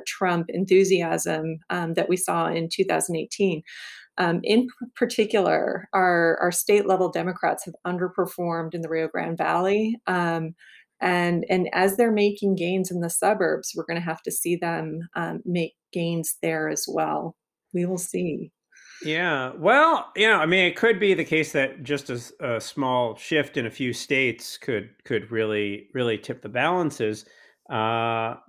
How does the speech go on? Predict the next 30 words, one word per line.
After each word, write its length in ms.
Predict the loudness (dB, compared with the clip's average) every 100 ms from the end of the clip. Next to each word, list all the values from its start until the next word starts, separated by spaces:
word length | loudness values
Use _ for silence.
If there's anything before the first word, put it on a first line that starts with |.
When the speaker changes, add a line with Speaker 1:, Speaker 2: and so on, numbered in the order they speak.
| _
Speaker 2:
but, 300 | 2 2 0 _
<sighs> 680 | -6 -6 -8 -12 -14 -16 -12
you 80 | -8
know, 120 | -8
it, 120 | -10 -10
it 640 | -10 -10 -12 _ _ -18 -8
seems 340 | -2 2 4
like, 220 | 4 2 0 -12 _
you 60 | -6
know, 120 | -2
Republicans 880 | -2 2 4 4 4 2 0 -6 -4
made 240 | 2 2 2
some 140 | -2
surprising 640 | -4 -2 2 4 4 2
gains 400 | 2 2 4 2
in 120 | 0 -6
the 140 | -10 _ -8
twenty 320 | -4 0 0
twenty 280 | -2 -2 -2
election, 460 | -2 -2 -4 -8
including 440 | -8 -4 -2 0 -2
with 140 | -6 -10 _ _ _
Hispanic 540 | -4 0 2 2 2 0
voters, 400 | 2 4 2 0
and 80 | -4
I 80 |
think 180 | -4 -4
Democrats 540 | -4 -4 -2 -2 -2 -4
had, 340 | -2 -2 -2 -12 _
uh, 140 | -16